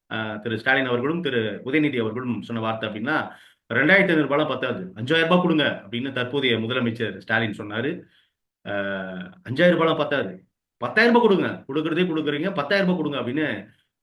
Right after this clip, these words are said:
அஹ், தற்போதைய துணை முதலமைச்சர் உதயநிதி ஸ்டாலின்லாம் சொன்னார் அப்போ. அதுக்கப்புறம் அப்படியே ஒரு ஆட்சி மாற்றம் ஏற்படுது. திராவிட முன்னேற்ற கழகம் ஆட்சி கட்டிலில் அமர்கிறது.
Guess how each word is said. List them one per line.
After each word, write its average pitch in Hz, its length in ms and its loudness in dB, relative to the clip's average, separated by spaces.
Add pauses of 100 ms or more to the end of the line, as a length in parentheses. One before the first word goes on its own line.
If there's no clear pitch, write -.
(240)
அஹ், 104 240 -4
தற்போதைய 139 380 0
துணை 147 140 0
முதலமைச்சர் 135 640 -2
உதயநிதி 151 340 0
ஸ்டாலின்லாம் 117 760 -2
சொன்னார் 107 360 -6
அப்போ. - 340 -12 (880)
அதுக்கப்புறம் 180 400 4
அப்படியே 170 140 4
ஒரு 147 60 6
ஆட்சி 147 200 2
மாற்றம் 131 240 -2
ஏற்படுது. 120 440 -2
திராவிட 135 220 2
முன்னேற்ற 139 280 -2
கழகம் 117 240 -2
ஆட்சி 127 220 -2
கட்டிலில் 117 300 -2
அமர்கிறது. 107 640 -4